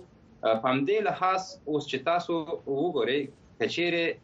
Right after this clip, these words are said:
ښځینه نرسونه ونه شي کولی چې ډاکټر نه آردر واخلي او ونه شي کولی چې دغه بل نرس سره، اه، مشوره وکړي، دا واقعاً چې ډېره بده خبره، اه، د صحي نظام لپاره ده.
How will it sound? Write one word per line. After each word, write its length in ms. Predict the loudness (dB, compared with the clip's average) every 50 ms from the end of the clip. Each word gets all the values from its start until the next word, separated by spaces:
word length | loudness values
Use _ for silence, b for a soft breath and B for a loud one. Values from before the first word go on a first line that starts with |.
| -10 -4 -2
ښځینه 220 | 0 2 2 2 2
نرسونه 480 | 2 2 0 0 0 0 0 2 2
ونه 220 | 2 2 2 0 0
شي 140 | 0 -2
کولی 420 | -2 0 0 2 2 2 2 0 -2
چې 60 | -2
ډاکټر 440 | 0 0 0 0 0 0 0 2 2
نه 240 | 2 0 0 -2 -4 -8 -20 -20 -14 -4 0
آردر 400 | 2 2 2 2 2 2 0 2
واخلي 520 | 0 0 -2 -2 -2 -2 0 0 0 -2 -6 -12 -20 -20 -20 -20 -20 -20 -16 -6 -2
او 300 | 0 2 2 2 2 0
ونه 160 | 0 0 0
شي 160 | 0 -2 -4 -2
کولی 400 | -2 0 0 2 2 0 0 0
چې 140 | -2 0
دغه 220 | 0 0 0 0 0
بل 300 | 0 0 0 0 0 0
نرس 280 | 0 -2 -2 -4 -4 -2
سره، 320 | 0 0 0 0 -2 -4 -8 -12 -10 -4
اه، 180 | -2 -2 -2
مشوره 460 | 0 0 -2 -2 -2 -2 0 0 0 0
وکړي، 320 | -2 -2 -2 0 0 0 0 -2 -4 -8 -6 -2 0
دا 80 | 0 2
واقعاً 360 | 2 0 0 0 0 -2 0
چې 100 | 0 -2
ډېره 260 | 0 0 2 0 0
بده 220 | 0 0 0 0 0
خبره، 440 | -2 -2 0 0 0 0 -2 -4 -6 -14 -20 -20 -20 -20 -10 -4
اه، 340 | 0 0 2 2 2 0 0
د 420 | 0 2 2 2 2 2 2 0 -2
صحي 300 | -2 -2 -2 0 2 2
نظام 360 | 2 2 2 2 2 2 0
لپاره 320 | 0 -2 -2 -2 -2 -4 -8
ده. 80 | -10